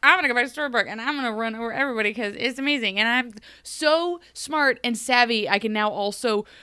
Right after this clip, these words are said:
catfish people on the internet." <laughs>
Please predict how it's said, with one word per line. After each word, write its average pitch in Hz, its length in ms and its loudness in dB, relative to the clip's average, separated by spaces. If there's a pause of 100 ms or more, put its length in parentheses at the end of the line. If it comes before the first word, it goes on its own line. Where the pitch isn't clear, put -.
(340)
catfish 247 800 4
people 254 460 0
on 302 240 4
the 349 180 -4
internet." 196 840 -2 (1040)
<laughs> 254 100 -12